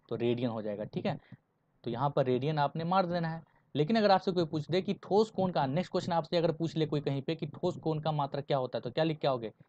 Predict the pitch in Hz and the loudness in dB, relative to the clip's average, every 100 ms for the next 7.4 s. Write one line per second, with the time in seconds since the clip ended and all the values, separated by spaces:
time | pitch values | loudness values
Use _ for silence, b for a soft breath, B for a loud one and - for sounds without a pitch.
0 | - - - 120 110 104 - B B - | -14 -10 -4 -4 -4 -6 -12 B B -8
1 | 113 147 156 160 160 156 156 165 165 170 | -4 -2 0 2 2 0 -2 0 2 2
2 | 254 - _ _ - 117 113 104 95 - | 0 -4 _ _ -12 -6 -4 -4 -10 -10
3 | - 185 233 143 - 247 - - - 117 | -4 0 0 0 -2 -4 -4 -10 -8 -2
4 | 151 135 131 - 180 180 160 170 165 160 | -2 -2 -8 -2 2 2 0 -4 -2 0
5 | 147 170 - 147 139 117 120 110 104 170 | 0 0 -2 -2 0 -2 -2 -4 -6 -4
6 | 170 156 147 151 151 156 135 151 156 156 | -4 -4 -4 -2 -2 -2 -2 0 0 -2
7 | 151 151 165 196 | -2 -2 -2 -2